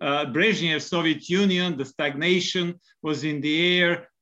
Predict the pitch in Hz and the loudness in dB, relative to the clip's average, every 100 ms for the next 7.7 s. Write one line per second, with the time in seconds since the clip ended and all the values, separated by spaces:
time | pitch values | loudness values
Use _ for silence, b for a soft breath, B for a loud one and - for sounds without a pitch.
0 | _ _ 165 147 151 202 170 160 156 160 | _ _ -2 0 0 -2 -2 2 0 0
1 | 175 156 220 240 208 175 185 180 226 220 | -2 -2 0 2 2 2 2 4 2 0
2 | - - 156 160 196 180 240 294 220 202 | -4 -6 -4 -4 -4 -2 -2 -2 -2 0
3 | 202 196 190 180 175 170 175 214 - 151 | 0 2 2 0 0 2 4 2 0 -6
4 | 143 220 226 170 170 156 - 240 - - | -4 -4 -2 -4 -4 -6 -4 -2 -2 -2
5 | 147 127 _ _ 120 117 - b - 143 | -2 -2 _ _ -8 -8 -12 b -10 -4
6 | 151 156 160 165 156 143 - 151 147 120 | 0 0 0 -4 -2 -4 -4 -4 -2 -2
7 | 196 247 202 208 196 170 | 0 0 0 2 2 2